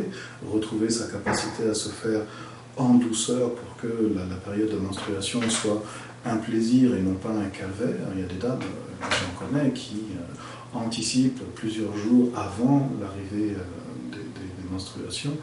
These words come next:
Elles anticipent et elles angoissent déjà. Ok ?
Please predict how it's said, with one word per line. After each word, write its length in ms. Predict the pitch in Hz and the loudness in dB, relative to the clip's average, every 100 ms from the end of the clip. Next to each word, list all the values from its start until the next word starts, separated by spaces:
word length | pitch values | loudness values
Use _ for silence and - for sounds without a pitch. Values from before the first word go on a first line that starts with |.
| - - - - | -8 -10 -12 -6
Elles 200 | 98 101 | -2 0
anticipent 640 | 98 92 98 - 147 156 113 | 0 -2 -2 0 2 0 0
et 300 | 95 92 90 | -2 -2 -2
elles 180 | 90 92 | -2 -2
angoissent 560 | 95 104 110 123 110 95 | -2 0 2 2 2 -2
déjà. 280 | 98 101 131 127 - 95 | -4 -2 -2 -2 -6 -10
Ok ? 140 | 92 | -8